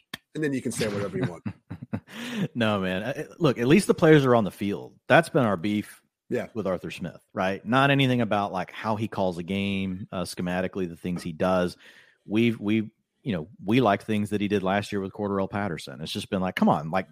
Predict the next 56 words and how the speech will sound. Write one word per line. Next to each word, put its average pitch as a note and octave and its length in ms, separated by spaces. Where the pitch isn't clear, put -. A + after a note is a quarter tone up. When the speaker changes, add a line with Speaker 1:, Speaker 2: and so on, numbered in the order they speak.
Speaker 2:
Drake C3+ 260
London B2 280
can't A2+ 260
be G#2 120
on A2+ 160
the A2 80
field G#2+ 360
for G2+ 80
ninety F2+ 240
percent - 220
of G2 60
the F2+ 60
routes. F2 360
Kyle F#2+ 240
Pitts G2 240
can't G2+ 220
be F2+ 80
out F#2 160
there F#2+ 140
for E2 160
eighty. F#2+ 320
And D3+ 120
they E3 80
both E3+ 200
were F#3 120
today. D#2 280
You F#2+ 140
saw G#2 180
Kyle G#2 240
Pitts G#2 280
at F#2+ 60
an F#2+ 120
eighty-seven G2 420
percent F#2 300
route F#2 220
participation. G#2+ 720
He A2 100
was G2+ 120
over F#2 260
eighty F2+ 160
percent E2 340
last A2 320
week, G2 180
so - 100
that's E2+ 200
two F#2+ 180
weeks F2+ 200
in F2 60
a E2+ 40
row. G#2+ 360
Let's F#2 140
give F#2 160
another F2+ 380
two A2 140
claps, G#2 420
Ian. G#2+ 260